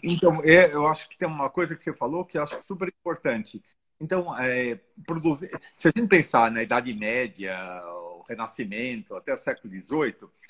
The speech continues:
havia, ah, uma dificuldade. A imagem, ela continha a, ela era rara, a imagem.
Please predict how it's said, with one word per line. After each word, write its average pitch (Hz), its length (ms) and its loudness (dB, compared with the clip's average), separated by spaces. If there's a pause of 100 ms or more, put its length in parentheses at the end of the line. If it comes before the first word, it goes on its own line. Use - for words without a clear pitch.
(140)
havia, 147 580 -2 (100)
ah, 123 240 -6
uma 127 220 -8
dificuldade. 117 880 -2
A 98 260 -12
imagem, 131 680 0
ela 123 180 -2
continha 156 600 -10 (260)
a, 110 440 -8 (200)
ela 135 160 0
era 160 120 2
rara, 135 480 -2 (300)
a 113 80 -12
imagem. 117 640 -10